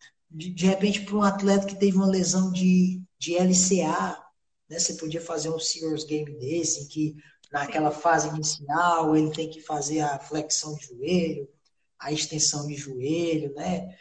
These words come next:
Speaker 1: E o, e o game vai lá pontuando de acordo com a amplitude de movimento. Então, essas possibilidades são enormes, né?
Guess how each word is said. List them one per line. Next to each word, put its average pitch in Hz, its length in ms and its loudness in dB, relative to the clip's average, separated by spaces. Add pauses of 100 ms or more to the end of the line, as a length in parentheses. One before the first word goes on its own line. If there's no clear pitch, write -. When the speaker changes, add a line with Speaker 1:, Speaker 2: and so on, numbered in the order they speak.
(320)
Speaker 1:
E 151 160 0
o, 156 240 4
e 151 120 -6
o 147 180 -6
game 151 280 -2
vai 147 180 0
lá 143 140 0
pontuando 156 680 -6
de 147 120 -4
acordo 156 400 -4
com 160 80 -6
a 160 40 0
amplitude 151 500 -8
de - 20 -20
movimento. 151 420 -6
Então, 214 140 -10
essas - 240 -8
possibilidades 185 560 0
são 226 120 -2
enormes, 185 480 6
né? - 240 -6